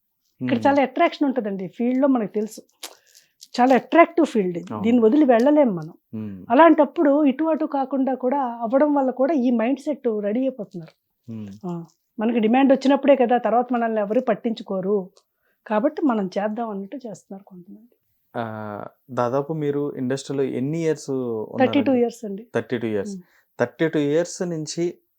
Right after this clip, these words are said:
Speaker 2: ఆ, జయవాహిని మేడం ఎన్ని ఆస్తులు సంపాదించారు?
Speaker 1: ఏమీ లేదండి, ఒక ఇల్లు సంపాదించుకున్నా,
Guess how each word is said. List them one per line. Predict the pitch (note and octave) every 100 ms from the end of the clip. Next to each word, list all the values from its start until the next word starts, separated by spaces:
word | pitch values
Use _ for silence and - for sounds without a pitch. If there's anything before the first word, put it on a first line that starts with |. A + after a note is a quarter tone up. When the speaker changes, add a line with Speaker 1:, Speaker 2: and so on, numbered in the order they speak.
| -
Speaker 2:
ఆ, | A2+ A2+ A2+
జయవాహిని | A2+ A#2+ D3 D3+ D3
మేడం | C3+ A#2+ B2+ C#3+ - _ _ _ -
ఎన్ని | C3 D#3+ G3
ఆస్తులు | G3 D#3 D#3+ - D#3+ D#3 C#3 C#3
సంపాదించారు? | D3+ C3 A#2 B2+ A2+ - F2+ - _ - G3+
Speaker 1:
ఏమీ | F#3 F#3 G#3+
లేదండి, | A#3 G#3 G#3
ఒక | G3+ -
ఇల్లు | G3 A3
సంపాదించుకున్నా, | G#3+ F#3+ F3+ F#3 - G3 F#3